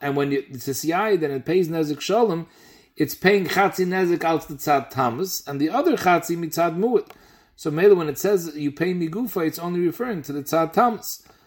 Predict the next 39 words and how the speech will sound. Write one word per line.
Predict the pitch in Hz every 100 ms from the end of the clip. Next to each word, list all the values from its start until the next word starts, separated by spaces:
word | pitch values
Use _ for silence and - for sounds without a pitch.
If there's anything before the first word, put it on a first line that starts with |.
| _ _
So | -
Mela, | 135 202 226 151
Faket, | 151 - 139 208 226 -
we | 135
have | 139
a | 143
Raya | 151 185 202 160
not | 156 180
only | 165 175 170
from | - 156
the | 151
Tanakama, | 143 143 131 151 233 190
we | 147
have | 147
a | 147
Raya | 143 165 190 170
also | 151 165 170
from | 147 151
Belazar. | 147 202 262 185 117 - - _
From | - 143 135
both | 208 269
of | 233
them, | 156 139
we | 135
see | 127 - 226 170 170 _ _ _ _ 131
Pshitas, | - - 226 160 135
the | 135
Rav | 139 151
Shai, | 147 190 220
that | 170
we | 127 127
have | 151 151
a | 135
case | - 170 214 -
over | 147
here | 143 185 202 151 - - _ _
where | 147 139
you're | 135
paying | 156 208 185 143